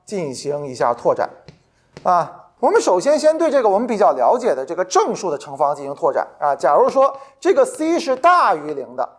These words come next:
这 c 本来是个实数，而且大于零，你非得说它是个负数，那我问你，在负平面内它应该在什么位置？我们画一个负平面啊，这个是实轴，这个是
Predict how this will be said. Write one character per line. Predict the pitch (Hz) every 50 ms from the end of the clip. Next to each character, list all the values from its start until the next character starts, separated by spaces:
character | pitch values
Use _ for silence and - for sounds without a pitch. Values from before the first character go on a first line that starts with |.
| _ _ -
这 | - 381 -
c | - 349 359 370
本 | 277 277 190
来 | 165 175 226
是 | 233 302
个 | 254 240
实 | 190 - - - 123 139
数， | 151 262 226
而 | 170 202 214
且 | 202
大 | 180 214 202 190
于 | 190 190
零， | 160 139 127 139 156 175
你 | 190 196
非 | 190 330 339
得 | 277
说 | - 247 254
它 | 262
是 | 262 285
个 | 277 277
负 | 277 - 466 370 190
数， | - - 143 - 202
那 | 247
我 | 240 190
问 | 190 240 233
你， | 202 175 147 - - -
在 | - - 262 254
负 | 262 - 359 240
平 | 185 190 226
面 | 285 311 269 240
内 | 226 233 220 - - -
它 | - 214
应 | 208 202
该 | 214 214
在 | 208 202
什 | 156 160
么 | 170 190
位 | 196 202 185 147
置？ | 143 131 123 - - - _ _ _ _ _ _ _ _ -
我 | 175
们 | 170
画 | 226 233 202
一 | 185
个 | 214
负 | 175 220 196
平 | 170 175 190
面 | 208 202 175
啊， | 147 151 160 156 - - - - - _ -
这 | - 226 208
个 | 208 196
是 | 165 202 185
实 | - - - 160 190 208
轴， | 180 165 147 156 165 - - - - - - _ _ _
这 | - 233 226 202
个 | 196 185 165
是 | - 202 196 180 170 147